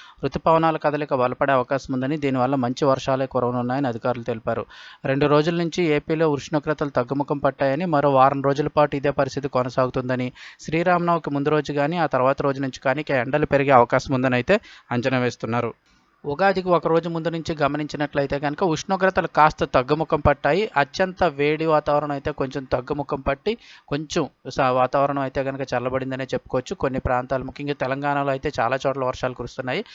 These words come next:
ఏపీలో అత్యంత తక్కువ ప్రాంతాల్లో మాత్రమే ఉష్ణోగ్రతలు అయితే తగ్గాయి. ఇక ఈ ఇదే వాతావరణం శ్రీరామనవమి వరకు కూడా కొనసాగే అవకాశం ఉందని చెప్తున్నారు. శ్రీరామనవమి తర్వాత మరింత ఎండలు పెరిగే అవకాశం ఉంది కాబట్టి అత్యంత జాగ్రత్తగా ఉండాలని వాతావరణ శాఖ అధికారులు అయితే తెలుపుతున్నారు.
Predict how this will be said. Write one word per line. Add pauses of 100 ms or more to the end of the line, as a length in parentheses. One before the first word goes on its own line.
(240)
ఏపీలో
అత్యంత
తక్కువ
ప్రాంతాల్లో
మాత్రమే
ఉష్ణోగ్రతలు
అయితే
తగ్గాయి. (400)
ఇక (160)
ఈ
ఇదే
వాతావరణం
శ్రీరామనవమి
వరకు
కూడా
కొనసాగే
అవకాశం
ఉందని
చెప్తున్నారు.
శ్రీరామనవమి
తర్వాత
మరింత
ఎండలు
పెరిగే
అవకాశం
ఉంది
కాబట్టి (320)
అత్యంత
జాగ్రత్తగా
ఉండాలని
వాతావరణ
శాఖ
అధికారులు
అయితే
తెలుపుతున్నారు.